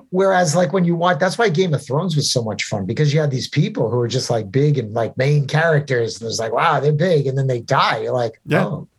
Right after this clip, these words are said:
Speaker 2: Yeah.
Speaker 1: they'll take out anybody."
Speaker 2: Yeah,
Speaker 1: Um,
Speaker 2: that's a good and bad thing, too, because after a certain point, your audience is gonna kinda be like, "Well, fuck them. They're just gonna die."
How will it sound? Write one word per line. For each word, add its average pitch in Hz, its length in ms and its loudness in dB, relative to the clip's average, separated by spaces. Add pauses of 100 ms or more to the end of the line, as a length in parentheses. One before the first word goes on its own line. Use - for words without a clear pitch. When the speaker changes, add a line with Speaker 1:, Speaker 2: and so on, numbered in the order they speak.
(200)
Speaker 2:
Yeah. 247 200 -2 (680)
Speaker 1:
they'll 160 120 2
take 147 240 -2
out 117 200 0
anybody." - 580 -2 (1040)
Speaker 2:
Yeah, 277 280 4
Speaker 1:
Um, 254 80 2
Speaker 2:
that's 269 200 2
a 302 60 2
good 220 420 0
and 160 340 2
bad 123 380 2
thing, 92 320 -4
too, 98 440 -2 (180)
because 147 400 0 (340)
after 240 320 2
a 208 60 2
certain 165 380 0
point, 135 500 -2
your 127 260 2
audience 180 420 0
is 113 140 -4
gonna 135 220 0
kinda 139 320 0
be 135 180 0
like, 117 380 0 (480)
"Well, 127 100 0
fuck - 380 -2
them. 147 220 0
They're 127 120 2
just 151 220 -2
gonna 110 220 -2
die." 107 480 0